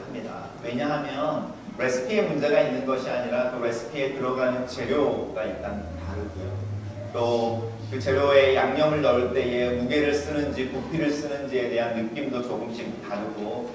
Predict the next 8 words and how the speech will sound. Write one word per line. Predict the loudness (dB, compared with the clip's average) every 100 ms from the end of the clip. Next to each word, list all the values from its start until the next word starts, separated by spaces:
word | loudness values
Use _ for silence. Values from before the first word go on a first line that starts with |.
| -10
또 | -6 -4
그 | -4
정작 | -6 0 2 4 2
그 | -2
요리가 | 0 2 4 4 4
이루어지는 | 0 2 4 4 0 -2 -4 -4
환경, | -6 -6 -6 -6 -4 -4 -4 -8
습도라든지 | -12 -14 -14 -8 0 2 2 0 -4 -4 -4 -4 -4 -6